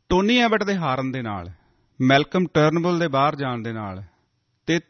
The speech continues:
ਚਾਰ ਪੰਜ ਹੋਰ ਜਿਹੜੇ ਧਨੰਤਰ ਹੈ, ਉਹਨਾਂ ਦੇ ਬਾਹਰ ਜਾਣ ਦੇ ਨਾਲ ਹੁਣ ਸਿਚੁਏਸ਼ਨ ਇਹ ਹੋ ਗਈ ਆ ਕਿ ਉਸ ਦੀ ਜਾਨ ਇੰਨੀ ਕੁ ਸੌਖੀ ਹੋ ਗਈ ਆ ਕਿ ਉਹ ਆਪਣੀਆਂ ਪਾਲਿਸੀਆਂ ਫੁੱਲ ਅਥਾਰਟੀ ਦੇ ਨਾਲ, ਇੱਕ ਉਹ ਇਲੈਕਸ਼ਨ ਉਹਨੇ ਜਿੱਤੀ ਆ ਜਿਹੜੀ ਹਾਰੀ ਉਹ ਇਲੈਕਸ਼ਨ ਸੀ,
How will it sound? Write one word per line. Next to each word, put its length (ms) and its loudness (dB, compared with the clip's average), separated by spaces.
ਚਾਰ 300 4
ਪੰਜ 300 0
ਹੋਰ 380 -2
ਜਿਹੜੇ 260 -4
ਧਨੰਤਰ 460 -2
ਹੈ, 100 -4
ਉਹਨਾਂ 240 -4
ਦੇ 120 -2
ਬਾਹਰ 340 4
ਜਾਣ 240 -2
ਦੇ 140 -6
ਨਾਲ 200 -6
ਹੁਣ 220 -6
ਸਿਚੁਏਸ਼ਨ 540 -2
ਇਹ 160 -2
ਹੋ 120 -6
ਗਈ 200 -6
ਆ 140 -8
ਕਿ 180 -10
ਉਸ 280 -6
ਦੀ 160 -2
ਜਾਨ 320 -6
ਇੰਨੀ 300 -2
ਕੁ 100 -2
ਸੌਖੀ 340 -2
ਹੋ 140 -2
ਗਈ 180 -8
ਆ 100 -12
ਕਿ 100 -2
ਉਹ 140 -4
ਆਪਣੀਆਂ 520 -2
ਪਾਲਿਸੀਆਂ 540 -6
ਫੁੱਲ 380 0
ਅਥਾਰਟੀ 460 2
ਦੇ 120 -2
ਨਾਲ, 280 -4
ਇੱਕ 180 -4
ਉਹ 360 2
ਇਲੈਕਸ਼ਨ 380 0
ਉਹਨੇ 160 -2
ਜਿੱਤੀ 300 -6
ਆ 60 -2
ਜਿਹੜੀ 260 -4
ਹਾਰੀ 380 -2
ਉਹ 80 0
ਇਲੈਕਸ਼ਨ 380 -4
ਸੀ, 220 -8